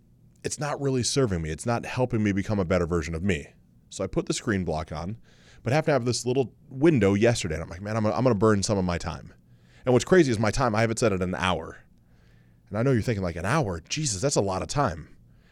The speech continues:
I encourage you to try it for one day. Put a screen lock on, put it for an hour, and see how quickly,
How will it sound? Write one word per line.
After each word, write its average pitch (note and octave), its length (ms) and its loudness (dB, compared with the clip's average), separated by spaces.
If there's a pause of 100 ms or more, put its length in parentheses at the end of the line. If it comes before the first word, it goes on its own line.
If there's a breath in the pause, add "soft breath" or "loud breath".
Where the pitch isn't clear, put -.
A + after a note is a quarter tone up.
(120)
I D#3 120 2
encourage E3 380 0
you D3 80 -2
to C3+ 80 0
try A2 280 4
it G2+ 100 -2
for G2+ 120 -2
one F2+ 300 2
day. D2+ 260 -8 (760 soft breath)
Put D3+ 140 8
a F3+ 40 4
screen A#2 340 0
lock E2+ 240 -2
on, E2 280 -6 (1300 soft breath)
put D#3+ 160 6
it E3+ 60 0
for E3+ 120 6
an D3 60 8
hour, E2+ 380 2
and F#2+ 140 -10
see C#3+ 160 -2
how C3 160 0
quickly, F2 600 -2